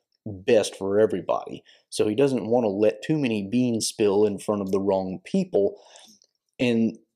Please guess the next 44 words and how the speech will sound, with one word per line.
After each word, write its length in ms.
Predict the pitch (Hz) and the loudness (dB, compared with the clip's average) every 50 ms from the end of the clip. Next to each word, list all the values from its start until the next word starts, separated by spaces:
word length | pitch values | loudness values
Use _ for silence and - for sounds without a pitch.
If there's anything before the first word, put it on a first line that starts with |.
| 123 110 110 - | -14 -12 -8 2
getting 260 | - 151 139 143 131 | 2 2 2 4 0
a 80 | 113 104 | 0 -2
grasp 560 | 85 - - 117 117 135 156 151 151 - - | -2 -4 -2 -2 -2 0 -2 -4 -4 -4 -4
of 120 | 98 95 | -4 -4
how 220 | - - 131 120 113 | -4 -2 -2 0 0
he 140 | 107 98 90 | -2 -4 -6
handles 500 | - - 135 143 143 135 110 110 101 104 | -4 -2 -2 0 2 2 2 2 2 0
himself 520 | 104 98 95 - - 107 104 101 98 98 | -2 -2 -2 0 2 4 4 4 2 0
is 120 | 98 104 - | -4 -4 -2
interesting 500 | 113 110 - 107 98 - - 104 107 - - | -6 -6 -4 -6 -6 -4 -4 -4 -4 -2 -2
in 140 | 131 123 | -2 0
and 80 | 117 110 | 0 0
of 140 | 101 95 90 | 0 0 -2
itself, 560 | 85 - - - - 165 165 110 73 - - - | -4 -4 -6 -6 -2 -2 0 0 -2 -4 -6 -12
because 240 | - - - 95 98 | -8 -6 -4 -4 -4
it 120 | - - | -4 -4
shows 320 | - - 110 107 104 101 | 0 2 2 2 2 0
that 160 | - - - - | -2 -6 -6 -4
he's 360 | - 110 110 101 98 - - - - - _ _ _ _ _ _ _ _ _ _ _ _ _ _ _ - | -4 -2 -2 -2 -4 -6 -8 -10 -18 -20 _ _ _ _ _ _ _ _ _ _ _ _ _ _ _ -8
not 360 | - 117 127 123 - - 107 | -4 -2 -2 -2 -2 -4 -6
just 260 | 104 120 123 113 - | 0 2 2 2 0
a 40 | 104 | -4
goody 280 | 95 113 120 107 101 92 | 0 0 0 0 0 -4
two-shoes, 640 | - - 175 175 165 - - 98 95 95 95 - - | -2 -2 0 0 0 -2 -2 -2 0 -2 -2 -2 0
but 140 | - - 117 | 0 0 2
he 140 | 147 151 135 | 0 -4 -2
has 240 | 156 196 202 196 - | -4 -6 -6 -6 -4
to, 220 | 175 160 151 - _ _ _ - | -4 -4 -4 -6 _ _ _ -6
you 60 | - | -4
know, 100 | 120 107 | -2 0
he 80 | 120 139 | 2 2
has 140 | 156 190 - | 2 0 -2
to 100 | - 180 | -4 -2
really 200 | 190 180 160 - | 0 0 0 -2
put 240 | - - 156 - - - - _ _ _ _ - 123 | 0 2 2 2 2 -4 -18 _ _ _ _ -4 -4
effort 280 | 127 - - 131 - - | -2 0 0 -2 -2 -2
and 140 | 104 95 - | -10 -10 -10
thought 420 | - - - 120 123 - - - - | -4 0 0 0 0 -2 -6 -10 -8
into 200 | 110 104 - - | -8 -2 -2 -2
how 320 | - - 135 117 113 107 107 | -2 -2 -2 -2 -2 -2 -2
he 300 | - 110 104 104 170 - _ _ _ _ _ _ - | -4 -6 -6 -6 -8 -10 _ _ _ _ _ _ -6
conducts 540 | - 104 101 101 110 113 - - - - | -4 -4 0 4 4 4 4 4 -8 -10
himself 480 | - 95 98 - - 101 92 98 92 - | -8 -8 -8 -2 2 2 2 2 0 -4
with 120 | - - | -12 -14